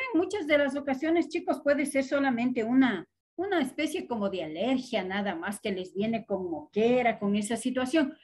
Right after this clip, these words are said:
Pero les hago, les cuento una, una situación, este, <clears throat> alentadora para nosotros,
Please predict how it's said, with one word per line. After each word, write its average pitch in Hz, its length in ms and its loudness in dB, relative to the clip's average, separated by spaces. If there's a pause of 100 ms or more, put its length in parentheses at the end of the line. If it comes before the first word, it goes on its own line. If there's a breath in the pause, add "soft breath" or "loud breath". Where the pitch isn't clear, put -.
(220 loud breath)
Pero 494 300 2
les 294 180 2
hago, 339 300 4
les 254 220 2
cuento 294 340 4
una, 277 500 4
una 269 220 4
situación, 247 720 2
este, 190 640 -2 (400)
<clears throat> 247 500 2 (760)
alentadora 247 800 4
para 220 220 4
nosotros, 330 640 -2